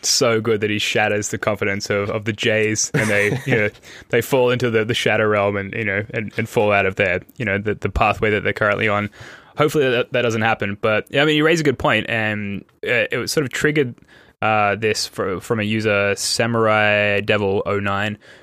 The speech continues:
Speaker 1: who wrote, "How on earth did Peyton Pritchard fall so far down to us?" And it had me thinking, yeah, like, when is the last time a Celtics, I put a Celtics non-lottery pick outperformed expectations in their first season. Uh, and the two names I came up with, did a quick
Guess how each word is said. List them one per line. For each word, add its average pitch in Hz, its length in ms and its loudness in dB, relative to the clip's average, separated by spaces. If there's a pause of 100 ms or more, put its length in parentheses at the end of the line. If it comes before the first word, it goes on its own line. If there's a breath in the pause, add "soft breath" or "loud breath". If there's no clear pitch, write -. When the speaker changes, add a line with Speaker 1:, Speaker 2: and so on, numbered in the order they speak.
Speaker 1:
who 117 120 -2
wrote, 110 260 0
"How 143 220 0
on 147 120 2
earth 110 440 0
did 107 320 0
Peyton 117 240 0
Pritchard 107 320 -4
fall 101 400 0
so 104 240 -2
far 98 240 0
down 95 220 0
to 98 160 -4
us?" - 260 -4
And - 120 -10
it 101 140 -2
had 117 160 0
me 110 100 -2
thinking, 98 400 -4
yeah, 123 160 0
like, 92 160 -2
when 117 160 0
is 120 140 0
the 117 80 0
last 107 300 2
time 101 380 0 (460 loud breath)
a 110 40 -4
Celtics, 107 440 0
I 123 80 4
put 147 240 2
a - 20 2
Celtics 127 380 0
non-lottery 107 1120 0
pick - 380 -2 (160)
outperformed 107 720 -2 (140)
expectations 104 760 0
in 98 80 -6
their 95 100 -2
first 101 320 -2
season. 139 340 -2 (680 loud breath)
Uh, 110 360 2
and 117 140 -6
the 110 40 -8
two - 200 0
names 151 300 2
I 120 60 4
came 117 220 0
up 110 160 0
with, 123 140 2
did 143 140 0
a 135 40 -2
quick - 320 0